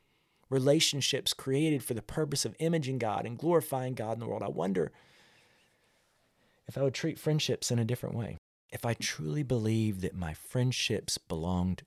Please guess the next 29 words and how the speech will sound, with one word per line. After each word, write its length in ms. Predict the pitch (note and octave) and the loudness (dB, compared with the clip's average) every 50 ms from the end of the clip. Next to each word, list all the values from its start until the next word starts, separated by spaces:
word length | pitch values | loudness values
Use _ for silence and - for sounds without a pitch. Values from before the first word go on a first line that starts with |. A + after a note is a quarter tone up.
| _ _ - | _ _ -18
to 100 | - D#2+ | -16 -12
God, 480 | - - F#2+ F2 D#2 C2+ B1 B1+ - - _ _ _ _ _ _ | -6 -4 -2 -2 -2 -4 -8 -12 -14 -16 _ _ _ _ _ _
what 160 | - A2 A#2 B2+ | 0 0 0 2
would 140 | A#2 F#2+ | 0 0
my, 320 | F#2+ F#2+ F2 E2 D#2+ E2+ - _ _ _ _ _ _ _ - | 0 0 0 0 -2 -4 -6 _ _ _ _ _ _ _ -14
um, 380 | - A1+ G#1+ G#1 - - - - - _ _ _ _ _ _ _ _ _ _ _ _ | -14 -12 -12 -12 -14 -16 -18 -20 -20 _ _ _ _ _ _ _ _ _ _ _ _
what 100 | - B2 | 0 2
would 60 | C3+ | 4
my 80 | C#3 A#2 | 2 2
conversations 840 | - - B2+ B2+ B2 A2 - - B2+ B2+ B2+ - - - - - - | 0 -2 -2 -2 -2 -2 -4 -4 -4 -4 -6 -6 -6 -8 -10 -10 -12
with 120 | - - | -12 -12
my 100 | - - | -10 -12
friends 380 | - - - - - - - - | -10 -10 -10 -10 -10 -10 -12 -12
be 160 | - - - - | -10 -12 -10 -10
like? 160 | - - - - _ _ _ _ _ _ _ _ _ _ _ _ _ _ _ _ _ _ _ _ _ _ _ _ _ _ _ _ _ _ _ - - | -10 -12 -12 -14 _ _ _ _ _ _ _ _ _ _ _ _ _ _ _ _ _ _ _ _ _ _ _ _ _ _ _ _ _ _ _ -6 4
Who 320 | - D#3 F3 F#3 F#3 - - | 8 10 10 10 10 8 6
owns 600 | - A#2+ B2+ C3 C3 C3 C3 C3 B2+ B2 - - - - - _ _ | 6 6 6 8 8 6 4 4 2 0 -2 -4 -8 -12 -20 _ _
your 420 | - G2 G#2 G2+ G#2+ G#2 G2+ G2+ - | 0 2 4 4 4 2 0 -2 -6
friendship? 480 | - - - F2+ F2+ F#2 - - - - _ _ _ _ _ _ _ _ _ _ _ _ _ _ | -10 -6 -4 -4 -4 -4 -6 -10 -12 -14 _ _ _ _ _ _ _ _ _ _ _ _ _ _
Finances, 580 | - G#2+ G#2 A2 A2 G2+ F#2+ F2+ - F2+ E2 - | -2 2 2 4 4 4 2 0 -2 -4 -8 -8
we'll 80 | F#2+ - | -6 -2
talk 220 | - G#2+ G#2+ G#2 | 0 0 0 0
about 180 | A2+ A2 G2+ - | -2 -4 -4 -4
that. 280 | A2 G#2+ A2 G2 - _ _ _ _ _ _ _ _ _ _ _ _ _ _ _ _ _ _ _ _ _ _ _ _ _ _ _ _ _ _ _ | -4 -4 -4 -6 -8 _ _ _ _ _ _ _ _ _ _ _ _ _ _ _ _ _ _ _ _ _ _ _ _ _ _ _ _ _ _ _
We'll 80 | - - | -16 -10
talk 160 | - A2 G#2 | -10 -8 -8
about 220 | G#2+ G#2 G#2 - - | -6 -8 -8 -4 -2
your 80 | F2 | 0
money. 280 | F2+ F#2+ G#2 F#2 D#2+ | 0 2 0 0 -2